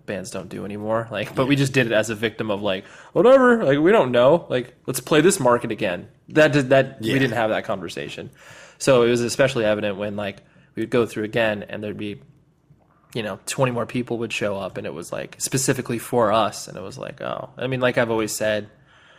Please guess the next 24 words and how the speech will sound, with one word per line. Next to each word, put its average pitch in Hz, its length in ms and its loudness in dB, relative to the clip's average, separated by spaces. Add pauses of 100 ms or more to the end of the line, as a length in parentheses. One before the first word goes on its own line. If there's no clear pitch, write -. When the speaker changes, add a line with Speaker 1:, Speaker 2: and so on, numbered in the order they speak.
(460)
Speaker 1:
the - 60 -6
people - 280 -4
that 104 200 -4
got 98 420 -2
Taken, 104 460 -8
like, - 180 -14
got 101 260 -6
it. - 140 -10
Like, - 200 -14
I 104 160 -8
am - 220 -12
under 107 200 -12
no 104 200 -8
illusions 107 460 -8
that 98 140 -8
we 110 100 -6
obviously 107 420 -6
were 107 280 -12
never 107 280 -6
a 101 40 -10
big 107 260 -12
band, 107 400 -6 (540)
but, 107 380 -2
like, 101 160 -12